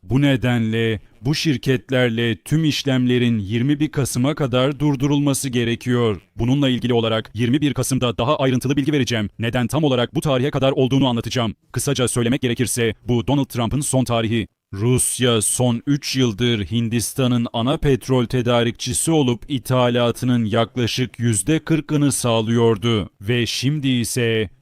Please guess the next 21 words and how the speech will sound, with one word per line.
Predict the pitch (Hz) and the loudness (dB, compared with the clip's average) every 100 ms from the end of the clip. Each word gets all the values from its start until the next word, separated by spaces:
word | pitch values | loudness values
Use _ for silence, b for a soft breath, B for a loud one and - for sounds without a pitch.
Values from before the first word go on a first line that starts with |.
| - | -4
Hint | 139 156 - | -2 -2 -2
rafinerileri | 139 123 131 127 123 123 120 120 - | -2 0 0 0 2 2 0 -2 -2
acilen | 123 120 120 156 135 127 | -2 0 0 0 0 0
Orta | - 123 120 165 | 0 0 0 0
Doğu | 170 156 143 | 2 4 4
ülkelerinden | 131 - 131 127 127 127 127 131 | 2 0 0 2 0 0 0 -2
alımlara | 135 135 135 131 127 | -2 -2 0 0 0
geri | 104 123 151 | 0 0 2
dönmek | 156 156 151 143 | 2 2 0 -2
zorunda | 135 123 120 123 | 0 0 0 -2
kalacaklar. | - 120 110 120 - 127 117 95 _ _ | -2 -2 0 -2 -2 -2 -2 -6 _ _
Genel | 101 123 123 | -4 -2 0
olarak | 131 123 117 113 - - b | 0 0 0 -2 -4 -14 b
yaptırımlar | - 123 - 127 127 123 123 120 | -2 -2 0 -2 0 2 0 0
o | 147 | 0
kadar | 131 135 147 | 0 0 0
önemsiz | 156 143 131 147 117 | 2 0 0 -4 -4
ki | - 120 110 - - | -2 -2 -2 -6 -4
Putin'in | 160 160 143 135 | -2 2 2 2
elçisi | 123 117 127 - 123 | 0 -2 -4 -2 -2
Dmitriyev, | 117 123 117 147 135 117 | 0 -2 -2 0 0 0